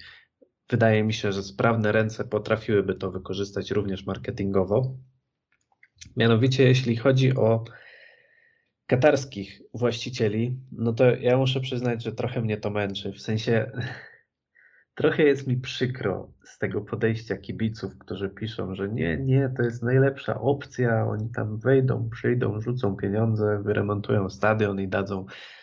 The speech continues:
trzysta miliardów na transfery. Słuchajcie, drodzy widzowie, drodzy słuchacze, drogie osoby, które, e, wygłaszają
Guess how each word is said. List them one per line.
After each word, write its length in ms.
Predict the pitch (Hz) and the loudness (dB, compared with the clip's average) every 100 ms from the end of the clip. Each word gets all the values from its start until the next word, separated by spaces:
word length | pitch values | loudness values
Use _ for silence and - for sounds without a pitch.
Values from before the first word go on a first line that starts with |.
| _ - | _ -4
trzysta 360 | 120 113 107 | -2 0 0
miliardów 640 | 98 101 104 98 92 90 - | -2 0 0 0 -2 -8 -8
na 100 | - | -6
transfery. 600 | 95 92 - 92 - - - - - - _ _ _ _ _ _ _ _ _ _ _ _ | -4 -4 -4 -4 -4 -10 -16 -20 -20 -20 _ _ _ _ _ _ _ _ _ _ _ _
Słuchajcie, 460 | - 151 117 104 - - | 2 6 6 2 -4 0
drodzy 340 | 147 147 139 | 2 2 2
widzowie, 480 | 127 117 98 92 - | 2 0 0 -2 -6
drodzy 320 | 120 135 127 | 0 2 2
słuchacze, 560 | - 113 113 92 - - _ _ - | -2 -2 -2 -4 -6 -16 _ _ -10
drogie 500 | 113 120 113 117 110 | 0 2 4 2 0
osoby, 520 | 110 - 104 98 92 | -4 -2 -2 0 -4
które, 580 | - - 95 92 90 - _ - | -6 -8 -6 -4 -6 -10 _ -12
e, 460 | - 95 95 - | -8 -6 -8 -8
wygłaszają 840 | 120 113 107 110 - 110 98 98 | -4 0 2 2 2 2 2 -4